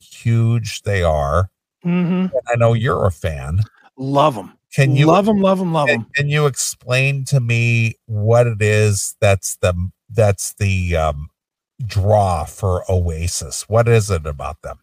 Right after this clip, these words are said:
Speaker 2: Musically, they were like upgraded Beatles, which without, without being a copycat.
Speaker 1: Okay.
Speaker 2: Like they, they were v-, excellent lyrics,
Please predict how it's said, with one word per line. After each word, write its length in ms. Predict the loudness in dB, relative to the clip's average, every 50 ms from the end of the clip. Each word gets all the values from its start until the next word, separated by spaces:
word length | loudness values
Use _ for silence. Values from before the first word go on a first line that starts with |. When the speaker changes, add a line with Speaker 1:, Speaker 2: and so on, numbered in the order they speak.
| _ _ _ _ _ _ _ _ _ _ _ _ _ _ _ _ _
Speaker 2:
Musically, 760 | -2 2 4 6 8 8 6 6 2 -2 -4 -4 -4 -4 -2 0
they 180 | 0 0 0 2
were 160 | 2 2 2
like 220 | 2 2 2 0
upgraded 540 | 0 -2 -4 -2 0 2 2 2 2 0 -2
Beatles, 480 | 0 0 2 2 2 2 2 0 -2 -2
which 280 | -2 -2 -2 -4 -10 -14 -16 -20 _ _ _ _ _ _ _ _ _ _ _ -20 -10 -2
without, 520 | 2 2 2 4 4 2 2 2 0 -2
without 380 | -2 -2 0 2 2 0 0 0
being 180 | 0 0 0 0
a 80 | 0
copycat. 680 | -2 0 0 0 0 -2 -2 0 2 2 4 2 2 0 _ _ _ _ _ _ -2
Speaker 1:
Okay. 540 | -2 0 2 2 2 2 2 0 0 -4 -8 _ _ -2
Speaker 2:
Like 260 | 0 2 2 2 2
they, 180 | 4 4 4
they 260 | 4 2 2 2 2 2
were 160 | 2 2 0
v-, 220 | -2 -4 -6 -8 -12 _ _ _ _ -20 -20 -20 -20 _ _ _ _ _ _ _ _ _ _ _ _ -20 -20 -20 -20 _ _ _ -20 -20 -20 -20 -20 -20 _ -4
excellent 480 | -2 -2 -2 -2 -2 -2 -2 -2 0 2
lyrics, 440 | 4 6 8 8 6 6 4 0